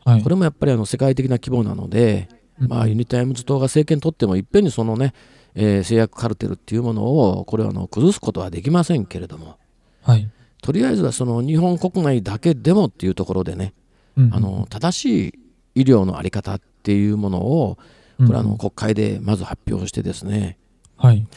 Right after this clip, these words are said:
Speaker 2: その、今後はその予防医学っていう観点からね、
Speaker 1: はい。
Speaker 2: はい。それから、あの、段階を追って改革していかないといけませんので、
Speaker 1: はい。
Speaker 2: とりあえず、あの、東洋医学に関連したような、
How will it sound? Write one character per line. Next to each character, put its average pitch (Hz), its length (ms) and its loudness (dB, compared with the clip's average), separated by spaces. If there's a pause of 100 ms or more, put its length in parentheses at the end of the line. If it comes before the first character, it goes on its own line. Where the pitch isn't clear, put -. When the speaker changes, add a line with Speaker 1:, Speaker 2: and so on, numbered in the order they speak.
(240)
Speaker 2:
そ - 140 -10
の、 117 880 -4
今 123 380 -2
後 120 80 0
は 120 100 0
そ 113 140 -4
の 107 60 -2
予 113 140 8
防 190 200 8
医 233 80 4
学 196 240 0
っ - 20 -4
て - 220 -12
い 95 40 -2
う 90 60 -4
観 95 200 -4
点 - 180 -12
か 92 120 -18
ら 90 100 -14
ね、 147 200 -4 (380)
Speaker 1:
は 120 140 6
い。 107 120 2 (260)
Speaker 2:
は - 100 -10
い。 - 60 -12 (340)
そ - 80 -8
れ 160 60 -2
か 185 100 -2
ら、 170 60 2
あ - 20 2
の、 135 100 2
段 156 200 2
階 185 220 2
を 175 100 4
追 - 40 2
っ - 20 2
て 170 340 2
改 156 220 0
革 151 200 -2
し - 80 -8
て 143 100 0
い 131 80 2
か 135 80 0
な 135 120 2
い 98 60 0
と - 80 -8
い 85 40 -6
け 92 100 -4
ま 95 140 -2
せ 101 140 0
ん 90 60 -2
の 82 120 -10
で、 92 320 -2 (400)
Speaker 1:
は 127 100 8
い。 107 180 4
Speaker 2:
と 135 100 0
り 196 120 4
あ 214 60 2
え 175 40 0
ず、 135 80 2
あ 117 80 0
の、 110 360 -4
東 165 180 2
洋 196 80 4
医 - 60 4
学 202 240 2
に 101 540 0
関 120 180 -4
連 117 180 0
し - 80 -10
た 117 200 -2
よ 117 180 2
う 101 40 -2
な、 117 300 0